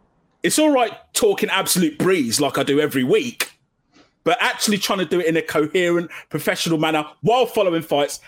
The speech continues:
How am I gonna do this?" So I noticed the Honourable Mister Andy Clark,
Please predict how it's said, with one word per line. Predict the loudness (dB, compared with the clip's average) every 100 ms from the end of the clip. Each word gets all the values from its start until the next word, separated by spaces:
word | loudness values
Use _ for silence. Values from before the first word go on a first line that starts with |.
| -8
How | -2 0
am | 0
I |
gonna | -2 -2
do | -2 -6
this?" | -8 -18 -20 _ _ _ _ _ -20 _ _ _ _ _
So | -2
I | 0
noticed | 2 2 0 -2 -2
the | -2 0
Honourable | 0 0 -2 -2 -2
Mister | -2 -2 -2
Andy | -2 -2
Clark, | -2 0 -2 -4